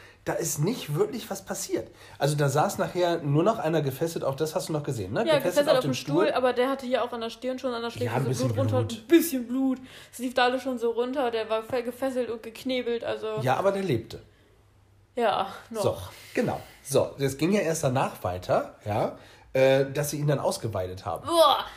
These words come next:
Speaker 2: uah,
Speaker 1: <laughs>
Speaker 2: uah.
Speaker 1: Das hat man nicht gesehen, aber man hat halt eben gesehen, dass, äh, da so ein Loch im Bauch war.
Speaker 2: Ja, i.
Speaker 1: Ja.
Speaker 2: Ja,
Speaker 1: Ja.
Speaker 2: er hat doch gesagt, „Ich möchte wissen, wie du von innen aussiehst.“
Speaker 1: Ja.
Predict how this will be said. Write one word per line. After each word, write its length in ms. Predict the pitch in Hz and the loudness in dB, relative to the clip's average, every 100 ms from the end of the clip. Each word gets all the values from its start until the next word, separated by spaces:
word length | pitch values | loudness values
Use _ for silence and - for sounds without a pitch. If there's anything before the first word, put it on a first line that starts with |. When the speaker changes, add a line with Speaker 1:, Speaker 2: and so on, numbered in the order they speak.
| - | -4
Speaker 2:
uah, 360 | 277 269 247 277 - 156 - | 2 4 4 2 -4 -8 -10
Speaker 1:
<laughs> 260 | - - | -18 -4
Speaker 2:
uah. 340 | 294 294 277 277 - - - - - - 139 - - | 0 2 2 0 -4 -6 -8 -12 -8 -6 -6 -8 -6
Speaker 1:
Das 200 | - 151 | 0 2
hat 120 | 156 196 | 2 4
man 80 | 190 | 2
nicht 180 | 202 | 0
gesehen, 380 | 185 165 220 117 | -2 2 4 4
aber 140 | 113 123 | 2 2
man 160 | 131 | 2
hat 160 | 135 135 | 2 2
halt 140 | 151 151 | 0 0
eben 180 | 151 | 0
gesehen, 380 | 151 139 143 143 | 0 0 0 0
dass, 280 | 131 131 - | 0 -2 -6
äh, 280 | - 117 107 | -6 -6 -6
da 180 | 95 120 | -8 -8
so 100 | 131 | -6
ein 80 | |
Loch 160 | 123 117 | -4 -4
im 120 | - | -8
Bauch 280 | 101 - 107 | -10 -12 -8
war. 140 | - - | -10 -8
Speaker 2:
Ja, 180 | - - - | -10 -10 -12
i. 200 | 247 226 | -12 -10
Speaker 1:
Ja. 160 | - - - - - _ | -10 -10 -14 -20 -20 _
Speaker 2:
Ja, 100 | - | 0
Speaker 1:
Ja. 60 | 277 | 2
Speaker 2:
er 100 | 277 | 4
hat 80 | 294 | 2
doch 100 | 311 | 0
gesagt, 240 | 330 330 | 0 0
„Ich 100 | 269 | -2
möchte 300 | 294 311 277 | -6 -8 -10
wissen, 200 | 277 277 | -10 -8
wie 100 | 294 277 | -8 -8
du 100 | 285 | -8
von 200 | 330 294 | -8 -6
innen 180 | 277 254 | -8 -8
aussiehst.“ 360 | 247 - 254 | -10 -10 -6
Speaker 1:
Ja. 120 | - | -6